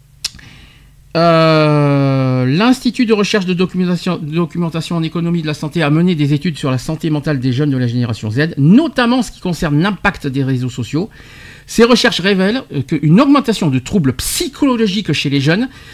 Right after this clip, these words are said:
et soulignent la nécessité de développer des stratégies de prévention et de prise en charge. Ils en sont à parler de détresse mentale. Moi, il y a quelque chose que j'ai remarqué souvent,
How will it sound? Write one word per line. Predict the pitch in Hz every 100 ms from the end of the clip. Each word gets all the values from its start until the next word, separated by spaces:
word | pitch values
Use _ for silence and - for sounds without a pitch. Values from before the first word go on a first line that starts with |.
| - 156
et |
soulignent | 151 - 294 262 165
la | 139
nécessité | 170 240 240 190 190 208
de | 156
développer | 196 196 202 - 202 143
des | 127 139
stratégies | - 202 196 175 156
de | 175
prévention | 147 156 139 135 175
et |
de | 139
prise | 151
en | 123
charge. | - 175 180
Ils | 143 127
en | 123
sont | - 180 -
à | 127
parler | 131 131 165 147
de | 127
détresse | 127 - 214 180
mentale. | 143 117 - - - -
Moi, | 160 208
il |
y | 156
a |
quelque | -
chose | 190 214
que | 160
j'ai | 143
remarqué | 139 135 127
souvent, | - - 180 110